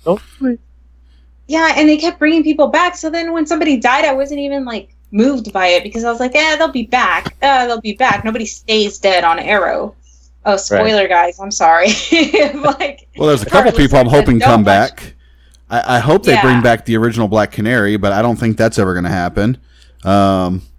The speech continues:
Speaker 3: I was c-, I was convinced, you know, I don't wanna go too much into detail on this, that last season of Arrow, but I was convinced that Prometheus was gonna end up being Tommy.
Speaker 2: No.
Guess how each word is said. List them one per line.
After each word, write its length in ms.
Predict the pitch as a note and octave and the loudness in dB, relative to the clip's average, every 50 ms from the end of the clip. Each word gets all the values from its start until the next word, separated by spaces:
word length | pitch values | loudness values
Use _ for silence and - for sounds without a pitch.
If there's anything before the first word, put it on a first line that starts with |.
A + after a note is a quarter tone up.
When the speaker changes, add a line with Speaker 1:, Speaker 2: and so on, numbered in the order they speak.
| _ _ _ _ _ _ _ _ _ - _ - | _ _ _ _ _ _ _ _ _ -20 _ 0
Speaker 3:
I 120 | C#3 F3 F#3+ | 4 4 6
was 200 | D#3 A#2 - - - | 4 4 0 -4 -10
c-, 140 | - - - - - | -16 -16 -14 -8 -4
I 180 | F3 G#3 A#3 A3+ | 0 0 2 2
was 200 | F#3+ C#3 - - | 2 0 -2 -4
convinced, 760 | - C3 B2 A2+ G#2 A2+ C3 C3 A#2 F#2+ - - - - - | -6 -6 -6 -6 -4 -4 -4 -4 -4 -6 -8 -12 -14 -12 -8
you 80 | B2 | -6
know, 120 | A2 A2 G#2 | -4 -2 -2
I 80 | G#2+ | 0
don't 80 | A2+ A2+ | 0 0
wanna 140 | G#2 G2+ F2+ | 0 0 0
go 140 | G2+ G2+ G2+ | -2 -2 -2
too 340 | - - - - C4+ B3+ | -4 -6 -2 2 4 4
much 200 | G#3+ D#3 A#2 - | 4 4 2 0
into 140 | A#2+ G#2+ G2+ | -2 -2 -2
detail 300 | F2+ F#2+ G2 - - G2 F#2 | -4 -6 -8 -6 -6 -4 -4
on 140 | F#2 F#2 | -4 -4
this, 140 | F#2+ F2+ - | -4 -6 -6
that 120 | - - - | -8 -8 -4
last 240 | G2+ G2+ F#2 - | -2 -2 -2 -2
season 220 | - A2 G#2 F#2+ G2+ | -2 -4 0 0 0
of 80 | F#2 | 0
Arrow, 200 | F#2+ F#2 F2+ F#2+ F#2+ | 2 0 0 0 0
but 140 | G2+ A#2 - | -2 -4 -2
I 80 | B2 D3 | 0 -2
was 140 | E3 D#3 | -2 -2
convinced 520 | - - C3+ A#2 A2 B2 B2+ A#2+ A2+ - - | -2 0 0 2 2 2 2 0 0 -2 -6
that 140 | A2 G2 - | -6 -6 -2
Prometheus 720 | - G#2 G#2+ A2 A#2+ A#2 - G2+ F#2+ F#2 F2 - - - - - - - - - | -2 0 2 2 2 0 -2 -2 -2 -2 -4 -6 -10 -16 -20 -20 -20 -20 -10 -4
was 140 | G#2+ G#2+ G#2+ | -2 0 2
gonna 140 | A2 G#2+ G#2+ | 2 2 2
end 200 | F#2+ A2+ A2 G#2+ | 2 2 2 2
up 100 | A2 F2+ | 2 2
being 220 | G2 G2+ F#2 F2+ | 2 2 2 2
Tommy. 480 | F2+ - G2 F#2+ F#2+ F2 E2 D2 - - _ _ _ _ _ - - - _ _ _ _ _ _ _ _ _ _ _ _ _ _ _ _ _ _ _ - | 0 -2 -2 -2 -2 -4 -6 -10 -14 -16 _ _ _ _ _ -20 -20 -20 _ _ _ _ _ _ _ _ _ _ _ _ _ _ _ _ _ _ _ -4
Speaker 2:
No. 1120 | D#4+ F#4+ G4 F4 C4+ A#3+ A3 G#3 G3 F#3 F3 - - F3 E3+ E3+ E3+ F3 - C#4+ - - | 0 0 0 0 2 2 2 2 2 0 -4 -6 -6 -6 -6 -8 -8 -10 -12 -14 -16 -18